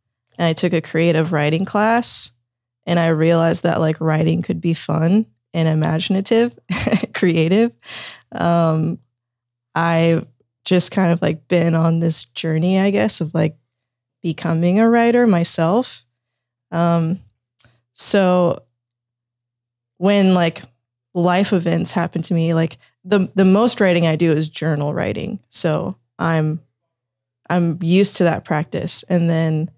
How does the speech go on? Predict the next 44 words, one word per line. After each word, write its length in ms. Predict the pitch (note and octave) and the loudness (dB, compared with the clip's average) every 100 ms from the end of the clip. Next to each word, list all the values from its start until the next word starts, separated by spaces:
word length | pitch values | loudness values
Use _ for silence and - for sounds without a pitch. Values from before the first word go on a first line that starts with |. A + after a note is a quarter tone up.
| _ _ _ - | _ _ _ -6
it's 140 | F#3 | -4
kind 180 | - G#3+ | 0 0
of 100 | F3+ | 2
like 180 | E3+ D#3+ | 0 -2
the, 140 | E3 - _ | -6 -8 _
the 200 | F3+ E3 - _ _ _ _ - | -4 -4 -8 _ _ _ _ -2
writing 320 | F3+ F3 E3+ | 0 2 2
I'm 140 | E3 | 2
most 280 | D#3+ D#3 - | 2 2 0
drawn 320 | - E3 D#3+ D#3+ | 0 0 0 -2
to 120 | D#3 | -4
is, 300 | D3+ D3 D3+ | -2 -2 -2
like, 280 | D3 D3 - _ _ _ - | -4 -4 -10 _ _ _ -2
other 180 | E3 D#3 | -2 0
people, 360 | F3 D#3+ D3+ | -2 -2 -2
like, 200 | D3 D3 | -2 -2
writing 220 | D#3 D3 | -2 -2
about 200 | D3 C#3+ | -2 -4
their 100 | - | -4
experiences 640 | - - D#3 C#3+ - - - | -8 -8 -6 -6 -6 -8 -8
and, 60 | F3 | -8
like, 160 | - | -8
what 140 | E3 E3+ | -8 -4
they 120 | E3+ | -2
learn 240 | D#3+ D#3+ | -2 -2
and 80 | D#3 | -2
what 140 | D3+ | -4
they 120 | - D#3+ | -6 -2
draw 360 | G#3+ G#3+ G#3 - _ _ _ _ _ | 0 0 0 -4 _ _ _ _ _
from 280 | - G3+ F#3 | -4 2 2
their 160 | F3 | 2
own 180 | E3 D#3 | 2 2
life. 440 | D#3 - - - _ _ _ _ _ _ _ _ _ - | 0 -4 -8 -16 _ _ _ _ _ _ _ _ _ -6
So 540 | - G#3+ F#3+ F#3 F#3+ - - - _ | 0 4 4 4 2 -2 -10 -20 _
in 100 | - | 2
my 200 | F#3+ A#3+ | 4 4
life, 320 | A3+ F3 E3+ - | 4 4 2 2
something 280 | G#3+ F#3+ | 2 4
that 100 | F3 | 4
happened 380 | F#3 F3 F3 F3 | 4 2 2 2
was 460 | E3 E3 E3 - - _ _ | 2 2 0 -2 -8 _ _
in 100 | F3+ | -8
twenty 240 | E3 F3 E3+ | -2 0 2
twenty, 380 | G#3 G3 F#3 | 2 4 2